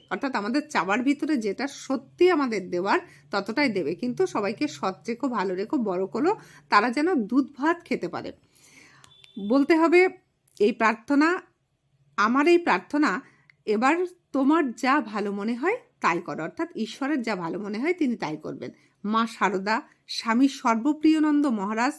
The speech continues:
সন্ন্যাসীও এই একই কথা কিন্তু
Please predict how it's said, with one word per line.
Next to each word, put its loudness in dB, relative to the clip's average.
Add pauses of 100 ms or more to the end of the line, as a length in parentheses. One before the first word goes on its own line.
(120)
সন্ন্যাসীও 0 (360)
এই 2 (120)
একই 0
কথা -2
কিন্তু 2